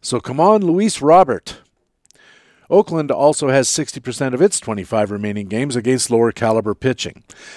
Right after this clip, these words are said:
The teams on the wrong end of this scale are San Diego, Colorado, and the Angels. They don't face any weak pitching at all in their remaining games. On the pitching side, start by looking at Arizona hurlers.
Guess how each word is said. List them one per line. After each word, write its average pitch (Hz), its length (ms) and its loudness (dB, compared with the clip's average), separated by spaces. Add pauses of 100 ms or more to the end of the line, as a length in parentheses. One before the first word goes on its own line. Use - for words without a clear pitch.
(120)
The 110 100 -10
teams 156 380 2
on 135 120 4
the 117 120 -4
wrong 160 320 2
end 110 140 -4
of 104 100 -8
this 104 120 -6
scale 139 320 0
are 131 80 2
San 127 300 -4
Diego, 135 540 2 (140)
Colorado, 139 640 2
and 170 220 0
the 156 140 2
Angels. 147 420 0 (220)
They 147 100 2
don't 170 220 2
face 135 240 0
any 143 240 -2
weak 127 240 -2
pitching 120 340 -4
at 131 80 0
all 151 300 4
in 107 140 -10
their 135 180 0
remaining 98 400 -8
games. 87 480 -12 (840)
On 170 180 0
the 151 100 0
pitching 208 360 -4
side, 113 440 -2 (240)
start 185 420 2
by 160 100 2
looking 156 360 -2
at 151 160 0
Arizona 139 640 2
hurlers. 95 560 -8